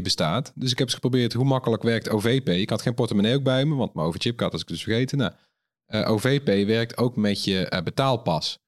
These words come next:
En dus ook met je Apple Pay. Dus ik, ik dacht nog, zou dat werken? Eh, ja, werkt gewoon. Dus je houdt gewoon, ja, je, je activeert je Apple Pay. Dan hou je telefoon bij die, bij die scanner in de bus.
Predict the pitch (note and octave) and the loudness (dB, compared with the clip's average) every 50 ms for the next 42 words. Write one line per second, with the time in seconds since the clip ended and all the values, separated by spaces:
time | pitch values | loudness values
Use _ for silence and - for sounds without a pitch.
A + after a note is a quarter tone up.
0 | _ _ _ _ _ _ _ _ G#2+ A2 G#2+ G#2 - - E3 F3 C3 A2+ A#2+ - | _ _ _ _ _ _ _ _ -2 0 0 0 0 2 2 4 4 2 2 0
1 | - A2 G2+ F#2+ - G#2 F#2 - C3+ D#3+ D#3+ C3 - - E2+ D2 D#2 F2 F2+ G2+ | -2 -2 -2 0 -2 -2 -2 -2 0 0 0 -2 -2 -2 -2 -4 -4 -6 -8 -8
2 | A2 - G2+ G#2+ G#2+ A#2+ B2 - - F2+ - - G#2+ G2 F#2 F2 G#2+ A#2+ C3 - | -6 -6 -4 -2 -2 -2 -2 0 -2 -2 0 0 0 0 0 0 0 0 0 -2
3 | - - E2+ A#2+ D3+ - _ _ _ _ _ _ _ _ _ _ A2 G#2+ G2+ F#2+ | -4 -4 -4 -4 -6 -8 _ _ _ _ _ _ _ _ _ _ -4 -2 0 0
4 | F2+ F2 F#2 G2 A2 D#3 C#3 E2+ E2+ G#2 B2 A2+ - - D3+ D3 - G#2 B2+ B2 | 0 -2 -4 -6 -6 -4 -2 0 0 0 0 -2 -4 -4 -2 -2 -2 -2 -2 -2
5 | - - C3 A2+ - - G2+ G#2 A2+ B2+ A#2 - - A2 G2+ G2+ G#2+ A2 F#2+ F2+ | -2 0 0 0 0 2 2 2 2 0 0 0 0 0 2 2 2 0 0 0
6 | F#2 F2 - G2+ F#2+ F2+ F2 F#2 F2+ - G2+ G2+ - A#2 G#2 B2 B2 A2+ - - | 0 0 0 -2 -2 -2 -2 -2 -2 -2 -4 -2 -2 -2 0 0 0 0 0 -2
7 | - A#2 B2 C#3 C3+ - C#3 C3+ C#3 D3 - - _ _ _ _ _ _ - B2 | -2 -2 -2 -2 0 0 0 2 0 0 -2 -6 _ _ _ _ _ _ -2 0
8 | A#2 A2 G#2 A#2 G2 F#2+ - B2 B2 A#2 G#2 G#2 F#2+ F#2 F#2+ F#2 F2+ F2 G#2 F#2 | 0 2 2 2 0 2 2 2 2 2 2 2 2 2 2 0 0 0 0 -2
9 | F2+ F2+ - - B2 A2 G2+ F#2+ F#2 F2+ F2 E2+ A2 C3+ D#3+ D#3 - - | -2 -2 -2 0 0 0 0 0 0 0 0 0 0 0 0 -2 -4 -8